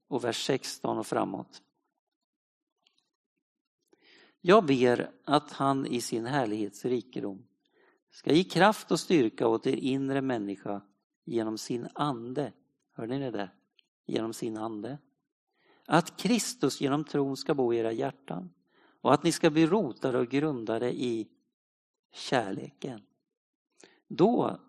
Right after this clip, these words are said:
ska ni tillsammans med alla de heliga kunna fatta bredden och längden och höjden och djupet och lära känna Kristi kärlek, som går långt bortom all kunskap,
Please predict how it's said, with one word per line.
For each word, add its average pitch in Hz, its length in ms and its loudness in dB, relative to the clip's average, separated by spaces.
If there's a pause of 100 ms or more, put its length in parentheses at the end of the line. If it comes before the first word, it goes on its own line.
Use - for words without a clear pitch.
ska - 260 0
ni 113 160 0
tillsammans 127 1000 0 (300)
med 147 220 2
alla 185 240 10
de 196 180 4
heliga 123 540 4
kunna 123 300 -2
fatta 151 400 0
bredden 135 600 -4 (100)
och - 400 4
längden 123 600 2
och 143 240 0
höjden 120 640 4 (100)
och - 400 4
djupet - 1000 0 (140)
och 127 140 0
lära 120 240 0
känna 113 360 -2
Kristi - 840 -8 (300)
kärlek, - 720 0 (460)
som 185 200 6
går 196 140 10
långt 202 400 6
bortom 143 360 4
all 123 180 2
kunskap, - 640 -6